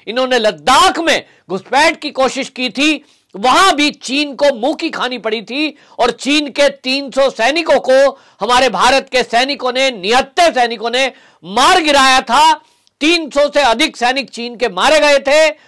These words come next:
हालांकि हमारे भी तीस जवान लगभग शहीद हुए थे। लेकिन अब अरुणाचल प्रदेश में जो इसने घुसपैठ की हरकत की,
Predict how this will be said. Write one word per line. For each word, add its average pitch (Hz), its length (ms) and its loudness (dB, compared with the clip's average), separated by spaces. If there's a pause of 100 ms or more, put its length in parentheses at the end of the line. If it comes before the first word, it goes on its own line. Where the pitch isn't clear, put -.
(200)
हालांकि 294 440 0
हमारे 226 520 2
भी 285 340 -2
तीस 262 500 -6
जवान 220 400 2
लगभग 220 400 -4
शहीद 185 400 -6
हुए 185 220 -6
थे। 262 360 0 (420)
लेकिन 285 400 0 (120)
अब 320 400 2
अरुणाचल 339 540 0
प्रदेश 277 520 0
में 285 320 -2
जो 262 180 0
इसने 269 320 -6
घुसपैठ 226 520 -4
की 233 160 -6
हरकत 208 340 -4
की, 294 360 -4